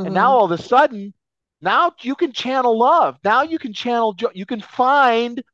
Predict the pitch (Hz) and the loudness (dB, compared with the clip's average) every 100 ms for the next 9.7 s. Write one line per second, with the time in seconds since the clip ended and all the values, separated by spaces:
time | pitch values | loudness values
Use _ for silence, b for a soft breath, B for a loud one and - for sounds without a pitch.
0 | _ _ - - 180 190 165 - 214 220 | _ _ -6 -2 -2 -4 -10 0 4 6
1 | 226 226 214 165 - 180 175 151 104 95 | 6 4 -2 -6 0 4 4 4 0 -8
2 | _ _ _ _ _ - 190 240 214 262 | _ _ _ _ _ -2 -2 -2 0 2
3 | 226 220 294 302 190 180 269 427 254 190 | 4 4 4 0 -8 -2 2 2 4 4
4 | 180 165 180 254 226 190 196 - 202 214 | 4 4 4 4 4 4 0 -2 -2 -2
5 | 214 208 254 262 196 b b _ 180 180 | -4 -4 2 2 2 b b _ -2 2
6 | 214 262 269 277 311 247 160 180 _ _ | 2 2 0 2 0 0 -2 -4 _ _
7 | _ _ _ _ - 185 156 185 247 180 | _ _ _ _ -4 -2 2 2 4 4
8 | 151 175 160 170 180 185 196 - 190 196 | 2 -2 -6 -6 -6 -4 -6 -4 -6 -6
9 | 233 - 269 214 175 185 220 | -10 -4 -4 0 2 2 2